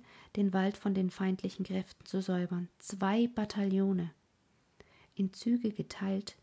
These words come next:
dringen sie in den Wald. Hier gibt es einige schlechte Straßen zur Holzabfuhr, Waldstraßen. Hier gibt es schmale Holzwege und Schleichpfade für den Jäger.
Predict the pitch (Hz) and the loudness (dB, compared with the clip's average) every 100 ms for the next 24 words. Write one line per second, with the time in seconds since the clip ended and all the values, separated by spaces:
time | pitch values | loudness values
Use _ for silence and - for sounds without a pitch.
0 | _ - 196 185 185 185 180 185 180 - | _ -4 0 2 2 0 -2 0 -2 -4
1 | 170 180 - - _ _ _ _ _ _ | -6 -8 -14 -18 _ _ _ _ _ _
2 | _ - _ _ _ _ _ 190 202 220 | _ -20 _ _ _ _ _ 2 2 2
3 | 226 - 196 - - - 185 196 202 185 | -4 -10 -8 -6 -8 -2 2 2 0 -4
4 | - 196 - 190 - - 185 190 - 185 | -4 -6 -6 -8 -8 -6 -4 -4 -6 -6
5 | 175 180 190 - 185 - - 185 185 185 | -4 -2 -2 -4 -10 -12 -8 -4 -2 -4
6 | _ _ _ 175 202 - - 170 175 - | _ _ _ -6 -4 -6 -6 -6 -6 -8
7 | 180 - _ _ _ _ _ _ _ 208 | -8 -14 _ _ _ _ _ _ _ -2
8 | 202 202 - 185 - 185 180 202 208 208 | 0 -2 -4 -4 -2 0 2 4 4 2
9 | 208 _ _ - 208 226 - 202 196 202 | -2 _ _ 2 4 4 2 2 2 4
10 | 185 185 190 185 208 - 196 190 185 190 | 0 0 0 -2 -2 -4 -2 -2 -2 -2
11 | 180 175 190 196 202 196 | 0 2 4 4 4 0